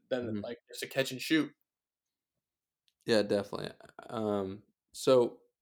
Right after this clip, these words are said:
Speaker 2: something on, on the post doubles, I guess, w-, where to start is I just think they're so loose compared to what they have been in the past.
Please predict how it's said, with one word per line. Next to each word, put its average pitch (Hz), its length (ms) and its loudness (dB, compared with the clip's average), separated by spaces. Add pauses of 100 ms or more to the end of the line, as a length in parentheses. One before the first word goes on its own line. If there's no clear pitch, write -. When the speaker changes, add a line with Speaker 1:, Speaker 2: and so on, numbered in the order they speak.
(1160)
Speaker 2:
something 175 380 6
on, 127 260 6
on 120 200 4
the 107 80 4
post 120 400 2
doubles, 104 560 6 (1500)
I - 80 -8
guess, 110 300 0
w-, 131 280 -4
where 123 160 8
to 117 60 8
start - 380 8
is 117 340 4 (120)
I 127 100 10
just 175 180 0
think 175 160 4
they're 113 100 2
so 143 220 4
loose 107 720 2
compared 107 400 2
to 107 80 6
what 104 180 4
they 95 120 4
have 101 200 0
been 107 100 2
in 98 60 -4
the 95 80 -8
past. 107 520 -4